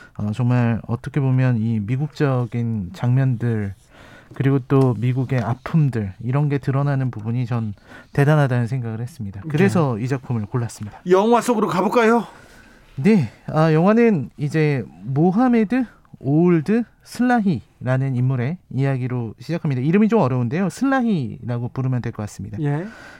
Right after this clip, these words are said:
Speaker 1: 이 슬라히는, 어, 슬라히는 사실 서아프리카에 모리타니라는 나라가 있대요.
Speaker 2: 네.
Speaker 1: 그 나라 출신이라서 영화의 제목이 모리타니안인데요.
Speaker 2: 네.
Speaker 1: 이 사람은 독일에서 유학한 엘리트이기도 했고요.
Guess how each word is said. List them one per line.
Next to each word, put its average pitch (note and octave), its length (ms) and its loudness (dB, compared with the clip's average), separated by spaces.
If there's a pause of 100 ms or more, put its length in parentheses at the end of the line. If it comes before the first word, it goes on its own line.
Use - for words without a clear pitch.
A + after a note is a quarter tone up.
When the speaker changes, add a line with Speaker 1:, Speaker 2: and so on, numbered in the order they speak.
Speaker 1:
이 E3 140 -2
슬라히는, G#3+ 1000 2 (580)
어, C#3 500 0
슬라히는 A3+ 720 2
사실 A3+ 260 0
서아프리카에 E3 1000 0
모리타니라는 D3 1200 0
나라가 A#2 320 -4
있대요. A#2 480 -8
Speaker 2:
네. D3 240 -2 (220)
Speaker 1:
그 E3 100 -2
나라 C#3 300 2
출신이라서 G3+ 800 0
영화의 C3+ 300 0
제목이 B2 300 -4
모리타니안인데요. B2 1080 -4
Speaker 2:
네. D#3 320 -2 (340)
Speaker 1:
이 C#3+ 120 -4
사람은 F3+ 380 4
독일에서 E3 720 2 (120)
유학한 C3+ 360 -2
엘리트이기도 B2+ 520 -2
했고요. C#3 380 -2